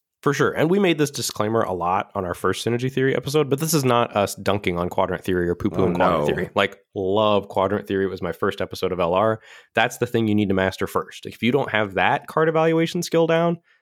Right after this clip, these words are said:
Speaker 1: you gotta get that down before you try to do Synergy Theory.
Speaker 2: All right, five points to sum up understanding a format deeply here.
Speaker 1: Yeah, so first you need to identify those powerful cards, mechanics, and colors. So for Innistrad Midnight Hunt, you know, blue and black are those two really heavy-hitting colors.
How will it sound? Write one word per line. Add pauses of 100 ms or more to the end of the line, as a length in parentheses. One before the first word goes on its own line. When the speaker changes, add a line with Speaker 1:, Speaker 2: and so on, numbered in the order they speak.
(100)
Speaker 1:
you
gotta
get
that
down
before
you
try
to
do
Synergy
Theory.
Speaker 2:
All
right,
five
points
to
sum
up (260)
understanding
a
format
deeply
here. (280)
Speaker 1:
Yeah,
so
first
you
need
to
identify
those
powerful
cards,
mechanics,
and
colors.
So
for
Innistrad
Midnight
Hunt, (380)
you
know,
blue
and
black
are
those
two
really
heavy-hitting
colors.